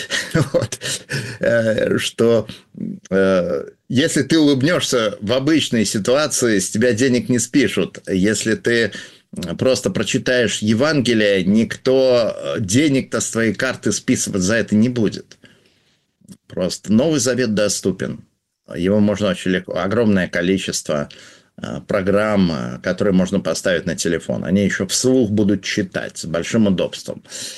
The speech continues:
Э, и просто ознакомиться с Новым Заветом — это бесплатно.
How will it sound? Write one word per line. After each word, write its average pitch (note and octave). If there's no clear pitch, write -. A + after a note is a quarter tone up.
Э, D#2+
и G#2+
просто C3
ознакомиться C#3+
с -
Новым G#2+
Заветом — A2
это A#2+
бесплатно. A2+